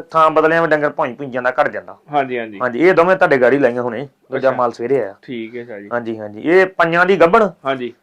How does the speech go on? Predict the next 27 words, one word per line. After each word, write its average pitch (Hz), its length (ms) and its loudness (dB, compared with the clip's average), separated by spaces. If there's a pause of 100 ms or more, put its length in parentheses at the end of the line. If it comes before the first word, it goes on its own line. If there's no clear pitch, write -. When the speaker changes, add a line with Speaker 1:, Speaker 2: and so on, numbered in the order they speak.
(100)
Speaker 1:
ਪਹਿਲੇ 202 280 6
ਸੂਏ 170 220 2
ਸੂਈ, 160 240 0
ਦੂਜੇ 139 300 0
ਦੀ 147 140 2
ਗੱਭਣ 156 220 4
ਜੀ। 156 100 -4
Speaker 2:
ਦੂਜੇ 135 260 -6
ਲਈ 127 140 -6
ਗੱਭਣ। 117 280 -8
Speaker 1:
ਤੇ 143 80 -2
ਦੁੱਧ 180 220 2
ਛੇ 165 200 2
ਸੱਤ 147 240 4
ਲੀਟਰ, 151 260 2
ਪੰਜ 165 280 2
ਕਹਿ 175 160 4
ਕੇ - 80 2
ਦੇਣੀ 104 240 -6
ਆਪਾਂ। 117 280 -14
Speaker 2:
ਓਕੇ, 139 200 -6
ਓਕੇ। 117 320 -12
Speaker 1:
ਹਾਂਜੀ, 117 260 -8
ਹਾਂਜੀ। 98 240 -20 (600)
ਤੇ 165 80 2
ਬਾਕੀ 170 420 2
ਝੋਟੀ 180 320 0